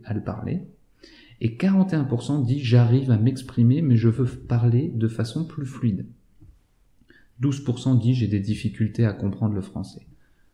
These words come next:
Première surprise, je pensais vraiment voir quatre-vingts pour cent qui me dit, « Je comprends, mais j'ai des difficultés à parler. » Donc il y a une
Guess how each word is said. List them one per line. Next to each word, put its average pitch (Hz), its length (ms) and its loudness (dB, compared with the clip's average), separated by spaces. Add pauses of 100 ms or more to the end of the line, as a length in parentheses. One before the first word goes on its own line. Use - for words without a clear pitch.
(460)
Première 156 340 -2
surprise, 135 720 -4
je 113 100 -2
pensais 147 360 -2
vraiment 135 420 0
voir 123 460 0 (340)
quatre-vingts 127 480 0
pour 123 200 -2
cent 123 220 0
qui 123 140 0
me 110 80 6
dit, « 107 320 -2 (300)
Je 113 120 -2
comprends, 113 640 -2
mais 104 80 0
j'ai 104 140 -2
des 101 120 0
difficultés 101 640 -4
à 95 80 0
parler. » - 360 -8 (500)
Donc 151 160 -2
il 151 100 0
y 143 80 0
a 165 40 4
une 165 280 0